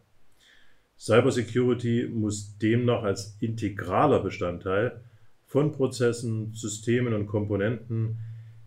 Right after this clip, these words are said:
der Digitalisierung verstanden werden, gemäß dem Schlagwort Security by Design.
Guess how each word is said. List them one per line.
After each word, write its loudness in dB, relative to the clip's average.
der 0
Digitalisierung 4
verstanden -6
werden, -12
gemäß 2
dem -10
Schlagwort 2
Security 2
by 4
Design. 2